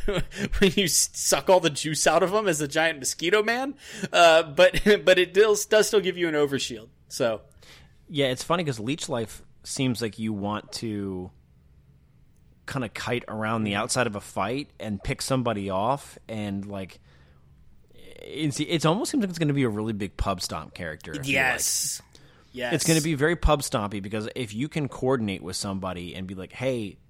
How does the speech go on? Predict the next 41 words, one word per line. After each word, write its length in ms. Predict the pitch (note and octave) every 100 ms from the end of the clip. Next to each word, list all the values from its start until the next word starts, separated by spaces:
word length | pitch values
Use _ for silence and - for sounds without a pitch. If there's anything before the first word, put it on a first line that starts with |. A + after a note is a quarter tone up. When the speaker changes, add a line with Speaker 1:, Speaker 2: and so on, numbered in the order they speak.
| _ F#2+ F2+
Speaker 2:
let's 180 | A2+ -
stay 300 | - C#3 B2+
together," 480 | G2+ A#2+ A#2+ G2+ G2
so 140 | A2+
that 260 | G#2 G#2+ G2+
way, 420 | G#2 G2+ G2 F#2+ _ - - - _ A2+
if 140 | G2
he 160 | C3+ B2+
jumps 540 | - C3 C3+ C3 -
me, 340 | G#2 F#2+ F#2 F#2+
you 100 | G#2+ A2+
can 120 | A2+
throw 300 | - A#2+ A2
whatever 340 | A2 A2 G#2+
move 300 | G2+ A2+ A#2+
it 80 | G2+
is 200 | F#2+ F2+
or 40 | F#2+
use 320 | G#2 A#2 G2
this, 300 | G#2+ G2+ -
and 260 | F#2+ G2 F2+
his 180 | G#2+ F#2+
Leech 260 | A#2+ -
Life 220 | A2 G#2
does 240 | G#2+ G2+ F#2+
nothing. 500 | G2 A2 - F2 F2+ -
Speaker 1:
Mm-hmm. 340 | C3 A2+ A2 G#2+
Speaker 2:
Leech 300 | F3 - A#2
Life 220 | G#2+ G#2
itself 520 | F#2+ - D3+ C3 -
is 120 | G#2 A2
gonna 160 | G2+
be 140 | F#2 F#2
a 60 |
very 180 | F2 E2+
pub 240 | - F2
stompy 340 | - D#2+ D#2 D#2+
move. 220 | D#2+ E2+
Now, 80 | G2+
Superpower 760 | - D3+ D3+ C3 A#2+ A2+ A2 F#2+
and, 340 | G2 F#2 F2